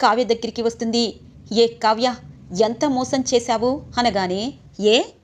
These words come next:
నువ్వు మోసం చేయలేదా? నా చెల్లి, నా మరిది ఏ పాపం చెయ్యకపోయినా వాళ్ళ జీవితాలతో ఆటలాడాలనుకున్నావు. నీకు మంచి చెప్పాలని మీ ఇంటికి వస్తే నువ్వేంటి అన్నది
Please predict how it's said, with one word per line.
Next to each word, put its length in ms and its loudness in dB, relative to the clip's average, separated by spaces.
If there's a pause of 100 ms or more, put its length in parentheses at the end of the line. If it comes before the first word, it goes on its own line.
(520)
నువ్వు 220 0
మోసం 340 2
చేయలేదా? 600 -2 (340)
నా 180 -2 (140)
చెల్లి, 340 -2 (300)
నా 160 4
మరిది 440 -2 (320)
ఏ 180 2
పాపం 420 -2 (120)
చెయ్యకపోయినా 680 -2 (280)
వాళ్ళ 180 2
జీవితాలతో 840 -4 (360)
ఆటలాడాలనుకున్నావు. 1200 0 (420)
నీకు 220 0
మంచి 500 -2
చెప్పాలని 500 -2 (280)
మీ 100 4
ఇంటికి 480 -4
వస్తే 420 -2 (320)
నువ్వేంటి 600 -2
అన్నది 400 -4